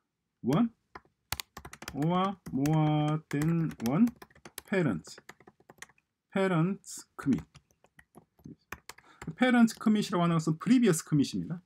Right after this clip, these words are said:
이전 커밋, previous commit. 요거 이제 블록체인이 동작하는 메커니즘이 그렇게 되는 거잖아요.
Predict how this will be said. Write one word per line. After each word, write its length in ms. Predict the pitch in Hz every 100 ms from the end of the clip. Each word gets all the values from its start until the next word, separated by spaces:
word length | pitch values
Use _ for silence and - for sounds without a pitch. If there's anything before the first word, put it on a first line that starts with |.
| _ -
이전 320 | 117 147 180
커밋, 240 | 175 117 - - - _ _ _ - - -
previous 640 | 127 123 110 98 92 -
commit. 500 | 170 190 - 117 - _ _ _ - - - _ _ -
요거 140 | 185
이제 140 | 208 160
블록체인이 560 | 180 - 247 233 202
동작하는 340 | 156 156 165 156
메커니즘이 480 | 131 160 156 151 123
그렇게 240 | 151 113
되는 160 | 110 104
거잖아요. 360 | 98 110 151